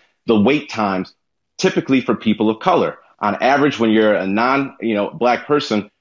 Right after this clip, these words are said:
your wait time to get a chance to vote is about five to ten minutes.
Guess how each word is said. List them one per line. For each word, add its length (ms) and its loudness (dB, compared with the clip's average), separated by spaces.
your 200 4
wait 240 2
time 300 0
to 80 -2
get 160 2
a 60 2
chance 320 -2
to 100 -4
vote 220 2
is 80 0
about 400 0
five 340 2
to 60 -4
ten 280 -6
minutes. 440 -2